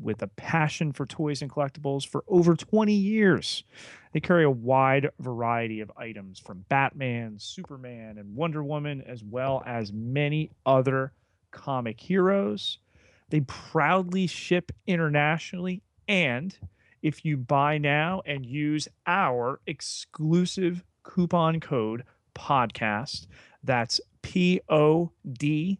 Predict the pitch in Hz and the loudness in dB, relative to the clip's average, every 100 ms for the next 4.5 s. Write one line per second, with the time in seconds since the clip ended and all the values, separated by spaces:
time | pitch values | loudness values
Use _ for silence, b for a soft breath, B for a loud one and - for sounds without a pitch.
0 | _ - - - 156 165 208 202 _ 156 | _ -8 -6 -2 0 0 -4 -6 _ 2
1 | 151 180 196 - _ 175 170 - - - | 4 2 -2 -8 _ -2 0 0 -2 -2
2 | - 160 117 165 - b b b 156 165 | 4 6 6 0 -6 b b b -2 0
3 | 170 147 - 151 151 151 _ _ - - | -2 0 0 2 2 -2 _ _ -14 -6
4 | - 214 214 226 | 2 2 2 0